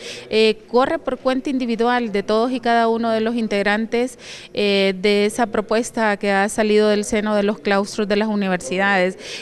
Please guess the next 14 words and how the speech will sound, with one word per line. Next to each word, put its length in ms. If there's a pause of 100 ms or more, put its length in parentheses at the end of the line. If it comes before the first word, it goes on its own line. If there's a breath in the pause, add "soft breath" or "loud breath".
Ellos 240
tienen 260
que 80
responder 540
con 240
su 140
honor, 420
ellos 240
tienen 260
que 100
responder 460
con 160
su 140
capacidad, 720